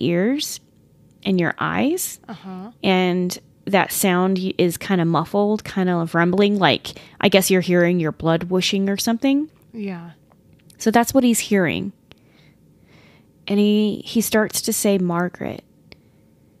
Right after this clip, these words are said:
Speaker 1: And he reached over her to, to touch her, to shake her awake, but it was difficult to speak. And the air was so cold, it had dried his throat out. So he, he, it was hard for him to swallow. It was hard for him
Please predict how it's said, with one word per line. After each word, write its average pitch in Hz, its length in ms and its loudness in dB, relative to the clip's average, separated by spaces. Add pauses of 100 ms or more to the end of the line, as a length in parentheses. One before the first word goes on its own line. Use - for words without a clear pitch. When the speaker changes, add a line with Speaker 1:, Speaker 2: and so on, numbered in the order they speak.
(520)
Speaker 1:
And 190 100 0
he 190 180 2
reached 190 360 0
over 202 300 2
her - 180 -8
to, 180 340 0
to - 220 -4
touch 220 340 0
her, 175 100 0
to 170 80 -4
shake - 340 0
her 165 120 -2
awake, 175 420 0
but 180 100 0
it - 80 0
was 170 180 0
difficult 180 500 -4
to - 100 -10
speak. - 640 -6 (440)
And 185 160 2
the - 160 -2
air 180 140 0
was 185 140 2
so 185 200 2
cold, 185 460 0
it 175 100 0
had 156 80 -4
dried 160 300 0
his 160 180 -2
throat 147 300 -6
out. 190 480 -4
So - 200 0
he, - 420 -2
he, - 160 -6
it 76 40 2
was 104 120 0
hard 180 200 -2
for 151 100 -4
him 147 80 -6
to - 60 -10
swallow. 175 420 0
It - 20 2
was 190 100 -2
hard 156 220 -10
for 147 100 -10
him 151 220 -8